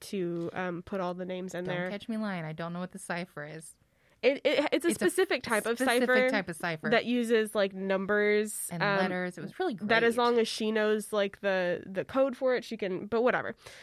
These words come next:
Speaker 2: Yeah.
Speaker 1: Um, so she does, she sees it, and there's, um, a German, uh, eh, does he work in a museum
Speaker 2: Like
Speaker 1: or
Speaker 2: an
Speaker 1: a
Speaker 2: ar-, uh, an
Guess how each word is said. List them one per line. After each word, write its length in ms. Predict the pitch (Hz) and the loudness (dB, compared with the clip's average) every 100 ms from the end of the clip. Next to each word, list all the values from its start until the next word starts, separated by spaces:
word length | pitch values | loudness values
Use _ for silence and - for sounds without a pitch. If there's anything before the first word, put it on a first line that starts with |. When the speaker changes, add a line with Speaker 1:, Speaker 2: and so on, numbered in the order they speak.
| - | -10
Speaker 2:
Yeah. 340 | - 233 226 202 | 0 2 2 0
Speaker 1:
Um, 300 | 185 165 202 _ _ _ _ _ - | -2 -8 -12 _ _ _ _ _ -4
so 180 | - | 0
she 160 | 247 277 | 2 2
does, 460 | 254 277 294 277 - - | 2 2 2 -2 -8 -8
she 220 | - 233 | -4 -4
sees 340 | - 302 320 | 0 2 4
it, 260 | 233 170 - | 2 0 -2
and 320 | - 214 208 208 | -2 0 0 0
there's, 300 | 208 202 - | 0 -2 -4
um, 380 | 190 185 180 - | -2 -2 -4 -4
a 80 | 202 | -4
German, 640 | 196 202 220 208 208 208 | 0 0 0 0 0 -2
uh, 480 | - 185 175 104 82 240 - _ - _ _ _ _ _ _ | -4 -4 -4 -4 -6 -8 -14 _ -20 _ _ _ _ _ _
eh, 220 | - 117 | -6 -4
does 120 | 208 247 | -4 -4
he 60 | |
work 120 | 269 | -4
in 60 | 262 | -2
a 40 | |
museum 420 | 254 226 247 311 330 | 0 -2 0 2 4
Speaker 2:
Like 80 | |
Speaker 1:
or 60 | 233 | 2
Speaker 2:
an 80 | 214 | 2
Speaker 1:
a 40 | |
Speaker 2:
ar-, 20 | |
uh, 120 | 226 | 2
an 100 | 240 | 2